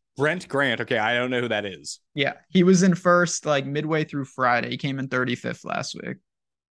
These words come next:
Speaker 1: Okay.
Speaker 2: He's here.
Speaker 1: Sometimes. Uh,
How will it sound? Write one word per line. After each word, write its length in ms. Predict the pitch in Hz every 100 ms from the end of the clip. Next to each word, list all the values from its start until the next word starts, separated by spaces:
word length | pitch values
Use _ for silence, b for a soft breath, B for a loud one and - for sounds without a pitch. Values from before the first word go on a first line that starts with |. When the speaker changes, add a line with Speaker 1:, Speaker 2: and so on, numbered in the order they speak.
| -
Speaker 1:
Okay. 320 | 190 214 214 285 _ _ _
Speaker 2:
He's 180 | 170 247
here. 160 | 151 139
Speaker 1:
Sometimes. 500 | 190 170 226 262 - _ _ _ _ _ _ _ -
Uh, 360 | 127 135 131